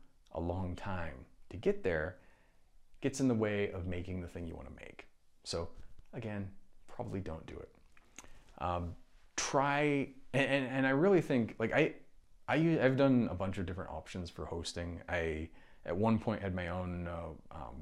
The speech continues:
website just coded from, um, well, I guess that one was Ruby on Rails, uh, but I was hosting the audio in Amazon S three, which I like. Now I've,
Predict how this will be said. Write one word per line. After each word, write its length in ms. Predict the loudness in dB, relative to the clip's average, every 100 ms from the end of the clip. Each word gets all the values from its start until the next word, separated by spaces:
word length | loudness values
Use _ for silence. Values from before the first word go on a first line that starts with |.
| -2
website 500 | -2 0 0 -2 -4
just 220 | -12 -8
coded 460 | -2 0 0 -2 -6
from, 420 | -8 -6 -6 -8
um, 180 | -10 -14 -12 -12 -12 -14 -8
well, 120 | -6
I 40 |
guess 100 | -2
that 120 | -2 -2
one 100 | -2
was 140 | -2
Ruby 200 | 0 -2
on 160 | -4 -6
Rails, 500 | -6 -4 -4 -6 -10 -18 -20 -20 -16 -8
uh, 220 | -6 -6 -8 -8
but 220 | -6 -6 -8 -4
I 80 |
was 220 | -2 -2 -4
hosting 440 | -4 -4 -2 -2
the 60 | -2
audio 640 | -2 -2 -4 -4 -4 -6
in 240 | -8 -8 -8
Amazon 400 | -6 -6 -6 -8
S 140 | -8
three, 300 | -6 -4 -4 -8 -16 -20 -14 -8 -6
which 200 | -4 -4
I 100 | -4
like. 420 | -2 -2 -2 -8 -20 -20 -20 -16 -16 -18 -20 -14 -2
Now 640 | 0 2 4 6 6 4 0
I've, 280 | 0 0